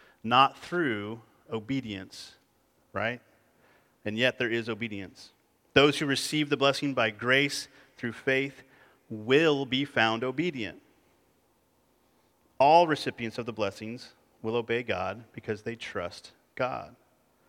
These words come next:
This is what I believe James writes about in the New Testament when he says in James chapter two, starting in verse fourteen, "What good is it, my brothers, if someone says he has faith but does not have works?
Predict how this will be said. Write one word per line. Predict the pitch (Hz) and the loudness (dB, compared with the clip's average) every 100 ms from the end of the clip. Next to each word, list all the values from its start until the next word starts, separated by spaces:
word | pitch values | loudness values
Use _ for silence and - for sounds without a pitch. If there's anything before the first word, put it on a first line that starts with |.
| _ _ _ _ _ _ _ _ _ | _ _ _ _ _ _ _ _ _
This | - 135 | 0 0
is | 135 | 4
what | 135 139 131 | 6 6 4
I | 123 | -2
believe | 127 131 127 | -2 -6 -4
James | - 156 202 202 - | -2 2 2 0 0
writes | 113 104 | 0 0
about | 107 101 95 92 - | -2 -4 -4 -8 -10
in | 117 | -6
the | |
New | 131 | -6
Testament | 139 180 180 - 110 98 _ _ - | -2 -2 -2 -6 -10 -12 _ _ -14
when | 101 | -10
he | 110 | -8
says | - 120 117 | -4 -4 -4
in | 113 | -8
James | 113 107 113 113 - - | -4 -4 -6 -10 -16 -12
chapter | - 104 - 123 | -4 -4 -6 -14
two, | - - 170 151 101 92 _ _ _ _ _ - | -10 -2 0 0 -4 -12 _ _ _ _ _ -4
starting | 113 123 | -2 -2
in | |
verse | 120 131 | -2 -4
fourteen, | - 135 131 160 151 120 | 0 -2 0 0 2 2
"What | 143 | 0
good | 135 190 | 4 6
is | 202 | 6
it, | 156 | 4
my | 131 | 2
brothers, | 113 120 131 143 | 4 2 2 0
if | 135 | -2
someone | 143 139 | -2 -2
says | 135 135 123 | -2 -4 0
he | 131 | 0
has | 117 | 0
faith | - 180 170 - | 4 4 4 0
but | 135 | -2
does | 147 131 | -2 0
not | 120 123 | 0 2
have | 139 | -2
works? | 147 208 - - - | -2 -4 -4 -10 -20